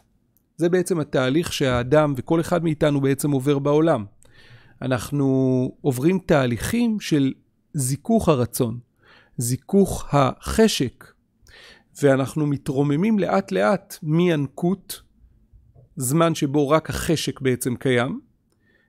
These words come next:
לאט לאט אנחנו גדלים בתקווה שגם יתגלה הרצון היותר עליון שקיים בתוכנו. זאת אומרת, תהליך ההתבגרות של האדם הוא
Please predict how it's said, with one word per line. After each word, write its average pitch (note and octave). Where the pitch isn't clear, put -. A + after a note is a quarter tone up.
לאט D3+
לאט G#3
אנחנו C#3+
גדלים D#3+
בתקווה D3+
שגם D#3
יתגלה E3+
הרצון D3+
היותר C#3
עליון C3+
שקיים A#2+
בתוכנו. A2
זאת -
אומרת, C#3
תהליך D3+
ההתבגרות D3
של G#3
האדם A3+
הוא D3